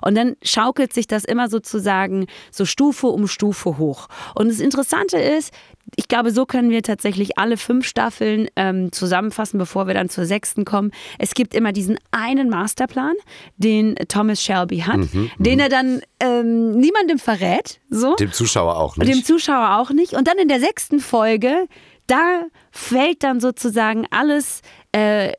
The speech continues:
Speaker 1: ins, ins Richtige, in, in, in seinen Platz.
Speaker 2: Ja,
Speaker 1: Everything
Speaker 2: ja.
Speaker 1: falls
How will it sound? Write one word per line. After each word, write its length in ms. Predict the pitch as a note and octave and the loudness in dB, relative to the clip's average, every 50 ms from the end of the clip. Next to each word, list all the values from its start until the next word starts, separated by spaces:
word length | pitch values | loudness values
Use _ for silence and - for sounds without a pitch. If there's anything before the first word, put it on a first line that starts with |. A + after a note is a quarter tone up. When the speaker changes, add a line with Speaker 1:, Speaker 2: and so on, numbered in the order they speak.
| - - | -6 -2
Speaker 1:
ins, 380 | - A3+ G#3 G3+ - - - | 0 2 2 2 0 -2 -2
ins 320 | - G#3+ A3 F#3+ - - A3 | 0 0 0 0 -2 0 2
Richtige, 680 | C#4+ D4 - - - C4 A3 F#3+ A3+ G3+ G3 G3 G3 F#3+ | 0 0 0 0 -2 -2 0 2 0 2 2 2 0 0
in, 200 | - - G3 G#3 | 0 0 -2 0
in, 300 | - - G3 - A3 A3+ | -2 -2 0 0 0 0
in 140 | - G#3+ G#3+ | 0 0 2
seinen 220 | A3+ G#3+ G#3+ A3 - | 2 2 2 0 0
Platz. 420 | - C4+ E4 G#4+ - - - - - - - | 0 -2 -2 -2 -2 -8 -12 -12 -12 -12 -6
Speaker 2:
Ja, 120 | - - - | -2 0 2
Speaker 1:
Everything 360 | C#4+ D#4+ D#4+ - C4+ C4 A#3+ | 4 2 2 2 2 0 -2
Speaker 2:
ja. 60 | - | -2
Speaker 1:
falls 400 | - - C4 C#4 C#4+ D4+ A#3 | 0 0 2 2 2 2 0